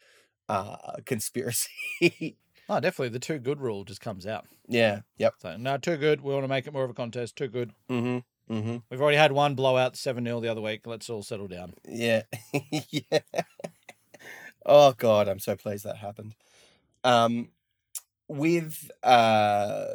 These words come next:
Speaker 1: sort of the game and, and post-game, you know, it,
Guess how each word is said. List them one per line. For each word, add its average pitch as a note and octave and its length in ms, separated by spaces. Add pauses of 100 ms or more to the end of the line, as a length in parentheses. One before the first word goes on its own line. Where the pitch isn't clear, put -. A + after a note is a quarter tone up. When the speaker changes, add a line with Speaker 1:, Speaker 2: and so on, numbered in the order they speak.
(360)
Speaker 1:
sort B2 220
of G#2+ 80
the A2 80
game A2 420
and, G2+ 280
and G#2+ 180
post-game, G#2+ 760 (1000)
you D#3+ 120
know, D3 100 (100)
it, E3+ 160